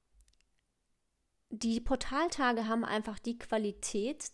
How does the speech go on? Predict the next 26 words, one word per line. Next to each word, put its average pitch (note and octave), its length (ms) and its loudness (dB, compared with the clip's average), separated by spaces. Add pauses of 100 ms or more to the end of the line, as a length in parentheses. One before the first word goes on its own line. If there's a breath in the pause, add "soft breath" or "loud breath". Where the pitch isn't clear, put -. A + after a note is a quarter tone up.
dass, - 460 0 (580 loud breath)
du G#3+ 80 0
musst A#3+ 240 4
dir B3+ 40 8
das A#3 140 4
so C4 180 6
vorstellen, A#3+ 760 4
wenn G#3+ 180 4
es G#3+ 280 2
eine, G3 1040 0 (320)
eine G#3+ 300 0
Tür C#4 360 10
gibt - 520 4 (340)
zur A#3+ 500 2 (1900 loud breath)
Quelle, D4 760 12 (160)
zum, B3 720 4
all-, A#3+ 380 4
ich - 160 -2
nenne C4 180 10
es C4 120 6
jetzt A3+ 200 2
großer A3+ 400 4
Geist, C4 800 8
alles A3 380 2
was G#3 240 0 (100)
ist, - 540 6